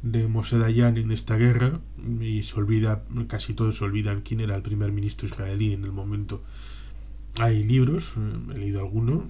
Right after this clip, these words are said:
que re-, es importante tener diferentes fuentes, pero prácticamente estas fueron las circunstancias de un acontecimiento sorprendente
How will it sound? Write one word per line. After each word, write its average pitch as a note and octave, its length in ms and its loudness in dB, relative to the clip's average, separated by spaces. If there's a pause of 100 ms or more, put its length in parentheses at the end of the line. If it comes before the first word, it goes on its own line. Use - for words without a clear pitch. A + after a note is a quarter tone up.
(140)
que G2+ 280 -4 (760)
re-, G#2+ 300 -8
es - 180 -8
importante G2+ 720 -6 (960)
tener A#2 280 4
diferentes A#2 480 0
fuentes, C3+ 420 -2 (200)
pero A2+ 420 -2
prácticamente A#2+ 880 -2 (420)
estas A#2 320 -2
fueron A#2 300 2
las A2 160 -2
circunstancias A#2 1000 -2
de B2+ 380 0 (160)
un A#2 580 -2
acontecimiento A#2 920 0 (360)
sorprendente B2 880 0